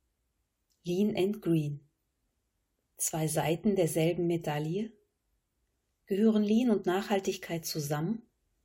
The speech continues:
Die Antwort ist nicht eindeutig, sondern sogar umstritten. Wer nach den Lean-Prinzipien arbeitet, ist automatisch nachhaltig, so die Überzeugung.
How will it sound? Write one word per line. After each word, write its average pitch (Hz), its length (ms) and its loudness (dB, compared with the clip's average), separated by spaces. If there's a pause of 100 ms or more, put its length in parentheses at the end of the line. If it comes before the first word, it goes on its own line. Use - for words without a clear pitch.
(460)
Die 190 140 2
Antwort 226 360 2
ist 214 180 0
nicht 220 240 0
eindeutig, 175 600 4
sondern 170 360 2
sogar 160 320 -2
umstritten. 160 760 -2 (540)
Wer 170 100 2
nach 170 200 2
den 170 180 0
Lean-Prinzipien 214 920 0
arbeitet, 202 580 0 (320)
ist - 220 0
automatisch 208 640 4
nachhaltig, 175 640 0
so 165 160 2
die 165 140 2
Überzeugung. 156 720 -2